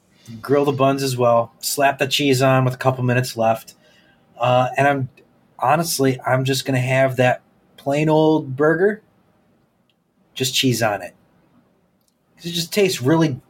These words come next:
freaking good when it comes <laughs> off a grill. Uh, but obviously, as you all know, like, we've talked about it plenty of times, you go to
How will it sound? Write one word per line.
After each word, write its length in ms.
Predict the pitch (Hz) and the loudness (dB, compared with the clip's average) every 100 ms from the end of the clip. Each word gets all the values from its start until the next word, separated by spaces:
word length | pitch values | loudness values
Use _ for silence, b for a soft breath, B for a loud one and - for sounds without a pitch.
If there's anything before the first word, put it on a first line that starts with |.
| - | -14
freaking 580 | - - 175 170 131 - | -10 -4 -4 -4 -6 -4
good 380 | 131 147 127 110 | 0 2 2 -2
when 140 | 113 | -8
it 80 | - | -6
comes 320 | - 156 135 | 0 2 2
<laughs> 0 | |
off 260 | 147 - 147 | 0 0 0
a 60 | |
grill. 520 | 131 127 143 123 110 b b b b b - | 0 2 2 2 -2 b b b b b -4
Uh, 400 | 117 113 110 107 - | 0 0 -2 -4 -4
but 100 | 131 | 0
obviously, 600 | 135 131 131 - 135 131 | 2 4 2 2 2 2
as 180 | 120 | 0
you 120 | 120 127 | 0 2
all 180 | 120 | 2
know, 440 | 123 123 117 117 113 | 2 2 2 4 2
like, 300 | 113 107 - _ - | 2 0 -4 _ -14
we've 180 | 143 127 | -14 -2
talked 260 | 131 120 | -2 0
about 200 | 120 117 | -2 -2
it 80 | 113 | -2
plenty 220 | 120 113 | -6 -6
of 60 | 104 | -6
times, 340 | 110 101 101 | -6 -6 -6
you 80 | 110 | -4
go 140 | 117 | 0
to 100 | 113 | 0